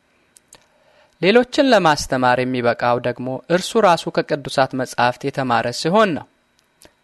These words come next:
ውጤቱ ባለውና ፍሬያማ በሆነ ሁኔታ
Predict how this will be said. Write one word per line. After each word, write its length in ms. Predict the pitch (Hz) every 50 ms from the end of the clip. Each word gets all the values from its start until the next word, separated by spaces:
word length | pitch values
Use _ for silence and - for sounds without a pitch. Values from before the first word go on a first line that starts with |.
| _
ውጤቱ 380 | - 170 - _ 131 123 117 - 139 143 - - _ _ _ _ _ _ _ _ _ _ _ _ _ _ _ _ _ _ _ -
ባለውና 640 | 127 127 139 147 151 160 165 160 160 160 160 160 156 160
ፍሬያማ 460 | - - 156 151 147 147 151 151 156 151 151
በሆነ 280 | 147 143 143 147 143 143
ሁኔታ 280 | 139 139 139 139 -